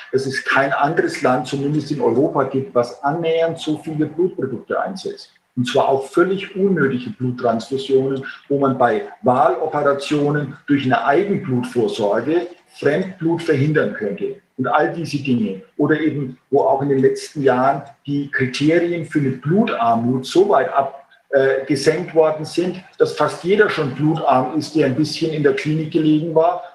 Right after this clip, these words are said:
Und, äh, dann bekommt er eben auch leichter eine Blutkonserve. Und hier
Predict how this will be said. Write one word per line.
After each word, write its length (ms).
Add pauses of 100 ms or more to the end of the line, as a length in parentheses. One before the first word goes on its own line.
Und, 260
äh, 320
dann 140
bekommt 340
er 80
eben 240
auch 340
leichter 460
eine 140
Blutkonserve. 840 (180)
Und 120
hier 540